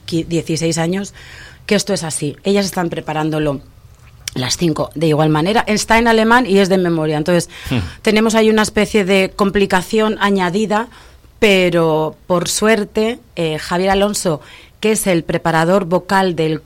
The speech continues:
Speaker 1: coro que lo va a hacer, el coro de adultos, eh, le, le conocemos de los cursos de dirección coral que ahora se imparten en Laredo, en la Universidad de Verano,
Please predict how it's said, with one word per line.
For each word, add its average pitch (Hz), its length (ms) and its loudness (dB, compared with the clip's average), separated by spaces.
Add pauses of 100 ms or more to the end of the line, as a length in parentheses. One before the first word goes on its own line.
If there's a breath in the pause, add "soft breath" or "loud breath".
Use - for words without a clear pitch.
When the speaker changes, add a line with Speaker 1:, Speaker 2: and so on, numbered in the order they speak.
Speaker 1:
coro 180 440 2
que 185 120 -2
lo 165 100 0
va 160 60 -2
a - 20 -4
hacer, 185 320 -2
el 151 120 -4
coro 160 180 0
de 160 80 0
adultos, 185 500 -4 (540 loud breath)
eh, 160 300 -2
le, 185 220 -4
le 202 100 -2
conocemos 170 380 -4
de 175 80 0
los 165 140 -2
cursos 160 340 -6
de 139 360 -4
dirección 147 380 -4
coral 151 240 -2
que 151 100 -8
ahora 143 120 -4
se - 120 -8
imparten 143 380 -4
en 143 120 -2
Laredo, 143 300 -2
en 131 120 -4
la 120 60 -2
Universidad 131 380 -6
de 160 60 -2
Verano, 196 380 -2